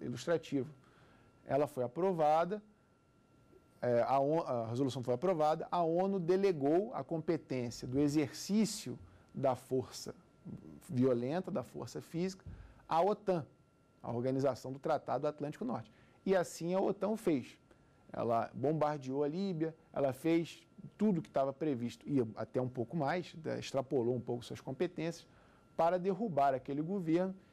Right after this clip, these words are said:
e aí então entender que, a partir daquele momento, foi alcançada não exatamente uma paz, mas foi imposto um fim aos conflitos ali existentes. Essa foi a lógica.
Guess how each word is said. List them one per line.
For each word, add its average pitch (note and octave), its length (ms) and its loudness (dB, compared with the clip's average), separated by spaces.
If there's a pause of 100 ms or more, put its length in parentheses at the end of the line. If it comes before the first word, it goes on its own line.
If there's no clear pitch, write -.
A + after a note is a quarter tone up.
(120)
e F3+ 140 2
aí E3+ 140 2
então F3+ 360 0
entender F#3 800 2
que, E3 280 2
a D3+ 80 -2
partir D3+ 320 -4
daquele C3 320 -4
momento, D3+ 480 -2 (280)
foi F3 200 0
alcançada F3 800 0 (800)
não F3 280 2
exatamente D3+ 460 -2
uma D#3+ 160 0
paz, E3+ 440 0
mas F#3 180 0
foi G3 180 -2
imposto G3+ 560 2
um G#3 80 -4
fim E3+ 300 -6 (380)
aos D#3+ 200 0
conflitos E3+ 540 -4
ali D#3 180 0
existentes. D#3 560 -4 (1300)
Essa C#3 300 0
foi G#3+ 140 -4
a A#3 40 2
lógica. C#3+ 420 0